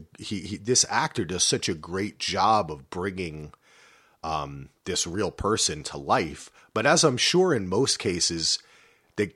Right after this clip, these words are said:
actor is much more interesting than it would be if you were probably hearing the real person. That's kind of what I assume. But I haven't watched any of these. Have you wa-, have you gone back now and watched, like, Kemper or any of these guys?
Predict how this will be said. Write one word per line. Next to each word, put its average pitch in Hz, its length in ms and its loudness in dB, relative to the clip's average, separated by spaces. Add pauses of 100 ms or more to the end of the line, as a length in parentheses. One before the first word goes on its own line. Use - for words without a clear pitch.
(120)
actor 131 440 6
is 98 160 2
much 147 300 4
more 139 320 6
interesting 107 580 0
than 92 140 -2
it - 100 -10
would 101 220 0
be 98 160 0
if - 180 -4
you 90 80 -4
were 80 200 -6
probably 87 540 -2
hearing 76 600 -6 (120)
the 90 100 -4
real 80 260 -8
person. - 580 -6
That's 95 220 -2
kind 110 300 2
of 76 100 -4
what 73 140 -6
I 69 280 -8
assume. 73 560 2
But 78 140 -10
I 104 100 -2
haven't 151 300 2
watched 120 420 2
any 104 200 4
of 90 160 -2
these. 87 500 2 (580)
Have 107 140 0
you 156 140 4
wa-, 131 240 8
have 120 200 0
you 143 120 0
gone 143 340 6
back 131 320 2
now 143 260 4
and 101 140 0
watched, 95 400 6
like, 85 200 -2
Kemper 104 580 0
or - 80 -2
any 98 220 -4
of 101 60 -4
these 104 220 -2
guys? 113 600 0